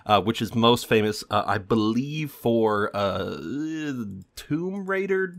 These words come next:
uh, the Uncharted series. Let me just double check here. Naughty Go-, Naughty Dog Games, they have done, um, ooh, Math Jam on the Apple two <laughs> in nineteen eighty-five.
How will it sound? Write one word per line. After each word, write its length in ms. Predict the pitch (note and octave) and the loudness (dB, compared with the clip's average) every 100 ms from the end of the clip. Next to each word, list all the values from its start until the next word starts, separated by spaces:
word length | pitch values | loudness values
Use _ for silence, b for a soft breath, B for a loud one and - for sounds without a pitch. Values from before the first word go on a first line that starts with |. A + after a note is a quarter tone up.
| A2+ | -2
uh, 280 | A2 G2 B B B | 2 2 B B B
the 120 | C3 D3 | 0 2
Uncharted 580 | D3+ - D#3 E3+ E3+ | 2 2 2 2 2
series. 680 | E3 - F#3+ F3+ F#3 F3+ E3+ | -4 -8 -6 -6 -6 -8 -6
Let 100 | A#2 | -2
me 220 | A2+ G2 - - | 0 -2 -6 -12
just 220 | A2 - | -10 -6
double 180 | G#2 F#2+ | -6 -6
check 300 | - A2 - | -4 -4 -2
here. 460 | A2+ G2+ G2 G2+ b b b - | -4 -2 -2 -4 b b b 0
Naughty 220 | D3+ D3+ | 2 4
Go-, 260 | D3 D3 - | 4 2 0
Naughty 460 | A#2 E3 G#3+ F#3+ | 2 4 2 -2
Dog 480 | G#2 A#2 A#2+ B2 A2+ | 2 8 8 8 6
Games, 480 | G#2+ A#2+ A2 G2 G2 | 4 6 6 2 -2
they 200 | G2+ C3 | 0 2
have 180 | B2+ G#2+ | 0 4
done, 400 | A#2+ A2 A2 A2 | 6 6 4 0
um, 240 | G2+ F#2+ A#2 | -2 -4 4
ooh, 160 | A3+ F#3 | 4 6
Math 480 | C#3 D#3+ F3+ - A#2+ | 4 2 0 -2 -2
Jam 400 | C3+ A#2 G2 F#2+ | 2 4 4 4
on 120 | A2 | 2
the 100 | A#2 | 2
Apple 320 | C#3+ C#3+ C#3 | 2 2 0
two 400 | - F#3+ F#3 C3 _ G3 - | 0 0 2 0 _ -12 -2
<laughs> 280 | A#3 - D#3+ | 0 0 2
in 160 | D#3 | 2
nineteen 380 | C#3 D3 D3+ C#3+ | 2 -2 0 2
eighty-five. 540 | C#3+ B2 D3 C3 F#2+ | 2 4 6 6 6